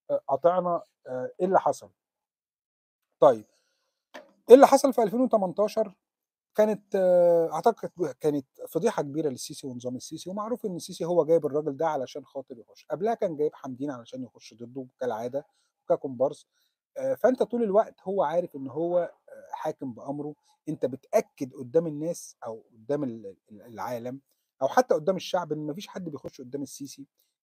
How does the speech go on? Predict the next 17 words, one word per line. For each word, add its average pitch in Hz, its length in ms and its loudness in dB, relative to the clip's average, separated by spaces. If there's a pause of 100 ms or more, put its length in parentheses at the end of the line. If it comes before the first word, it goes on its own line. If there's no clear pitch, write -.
إلا 196 220 -2
حد 156 320 -4
هو 139 200 2
عايزه، 127 360 -6 (540)
آآ، 131 200 2
ما - 80 -4
حدش 214 240 -2
بيخش 160 400 -8
قدام 147 240 -6
السيسي 143 360 -12
لأنه، 139 480 -10 (160)
آآ، 107 240 -20 (240)
هو 151 100 2
مش 139 140 -8
عايز 147 140 -8
حد 147 220 -12
ينافسه، 143 440 -10